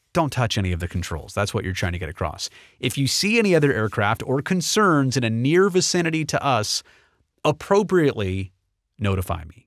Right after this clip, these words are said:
Get my attention. I would really appreciate that. And then lastly here, wow, eighteen things. Please don't hesitate with any questions along our flight, but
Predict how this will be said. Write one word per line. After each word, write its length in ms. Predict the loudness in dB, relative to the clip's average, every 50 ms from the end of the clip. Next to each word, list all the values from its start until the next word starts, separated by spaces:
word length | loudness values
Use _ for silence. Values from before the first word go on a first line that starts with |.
| _
Get 160 | 0 2 2 4
my 100 | 2 2
attention. 580 | 2 2 0 -2 -2 -2 -2 -2 -2 -4 -6 -8 _ -2
I 80 | -2 0
would 160 | 0 -2 -2
really 240 | -2 -4 -4 -4 -6
appreciate 540 | -6 -6 -6 -6 -6 -6 -8 -8 -10 -10
that. 200 | -12 -12 -14 -14 -20 _ _ _ _ _ _ _ _ _ _ _ _ _ _ _ _ _ _ _ _ _ _ _ _ 0
And 120 | 2 4
then 100 | 4 4
lastly 440 | 4 4 4 2 0 2 2 2 2
here, 320 | 2 2 2 2 2 0 0
wow, 300 | 0 0 0 0 0 -2 -6 _
eighteen 400 | -2 -2 -2 0 0 0 0 0
things. 380 | 0 -2 -2 -2 -4 -6 -6 -8 -12 -20 _ _ _ _ _ _ _ _ _ _
Please 360 | -12 -2 0 0 2 2 2 2
don't 220 | 2 2 2 4
hesitate 600 | 2 2 2 2 0 -2 0 0 0 0 -2 -4 -6
with 180 | -6 -4 -2 0
any 140 | 0 0 0
questions 600 | 0 0 0 0 0 0 -2 0 0 0 0 0
along 280 | 0 0 2 2 2
our 120 | 2 0 0
flight, 480 | 0 0 0 0 0 -2 -6 -10 -12 _ _ _
but 460 | 2 4 4 4 2 0 -4 -8 -8